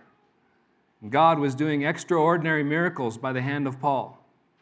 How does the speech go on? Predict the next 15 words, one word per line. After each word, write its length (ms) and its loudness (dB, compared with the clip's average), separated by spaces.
so 120 -2
that 60 4
even 220 2
handkerchiefs 800 0
or 120 -2
aprons 440 2
that 180 -4
touched 320 -2
his 120 -4
skin 360 -2
carried 320 0
away 200 2
to 120 -4
the 100 -4
sick, 400 -4